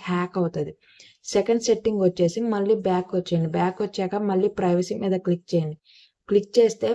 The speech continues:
పైకి స్క్రోల్ చేస్తే ఇక్కడ మీకు కాల్స్ అనే ఆప్షన్ ఉంది కదా, దీన్ని అయితే ఓపెన్ చేయండి. సైలెన్స్,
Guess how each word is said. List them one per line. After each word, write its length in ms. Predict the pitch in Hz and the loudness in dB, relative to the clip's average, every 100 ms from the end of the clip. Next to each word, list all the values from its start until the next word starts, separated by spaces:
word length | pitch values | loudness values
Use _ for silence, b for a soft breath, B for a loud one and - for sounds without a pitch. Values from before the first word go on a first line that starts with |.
| 226 202 | -2 -2
పైకి 280 | 196 214 - | 0 -2 -4
స్క్రోల్ 340 | 202 196 202 202 | -2 -2 0 0
చేస్తే 280 | 190 - 214 302 _ _ _ _ _ _ _ _ _ _ 190 | -2 -2 -6 -6 _ _ _ _ _ _ _ _ _ _ -8
ఇక్కడ 260 | - 240 247 | 0 2 4
మీకు 200 | 226 208 226 208 | 2 0 -4 0
కాల్స్ 260 | 196 202 220 | 0 0 -2
అనే 100 | 214 180 | 0 0
ఆప్షన్ 280 | 180 202 190 | -2 -2 0
ఉంది 160 | 175 165 | 0 0
కదా, 160 | 165 202 208 | 0 0 2
దీన్ని 240 | 208 214 202 | 2 2 -2
అయితే 160 | 196 226 185 | 0 2 2
ఓపెన్ 320 | 175 202 185 | 2 2 0
చేయండి. 280 | 175 160 156 - _ _ _ _ _ - | -2 -2 -6 -12 _ _ _ _ _ -6
సైలెన్స్, 680 | - 208 202 220 233 233 | 0 2 4 4 4 0